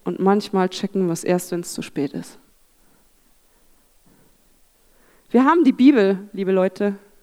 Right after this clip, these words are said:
Da hat Gott geredet, ganz klar, immer wieder. Nehmen wir diese Bibel ernst oder schauen wir sie nur an, wenn wir mal dringend eine Entscheidung brauchen?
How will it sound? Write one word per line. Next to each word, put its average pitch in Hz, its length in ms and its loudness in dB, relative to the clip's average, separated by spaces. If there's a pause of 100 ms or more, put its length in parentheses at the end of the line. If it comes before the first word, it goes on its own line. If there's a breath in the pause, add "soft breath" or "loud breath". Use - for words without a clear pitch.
(1200)
Da 214 160 0
hat 208 180 -2
Gott 190 180 -2
geredet, 190 480 -2
ganz 175 260 -8
klar, 175 500 -6
immer 196 280 -4
wieder. 175 320 -4 (1080)
Nehmen 208 380 4
wir 202 160 2
diese 180 300 -2
Bibel 190 320 0
ernst 226 560 -6 (880)
oder 202 220 2
schauen 208 340 0
wir 208 100 4
sie 202 200 0
nur 208 240 2
an, 202 360 -2 (540)
wenn 208 180 4
wir 202 80 6
mal 196 300 2
dringend 277 600 2
eine 233 100 6
Entscheidung 208 560 0
brauchen? - 480 -4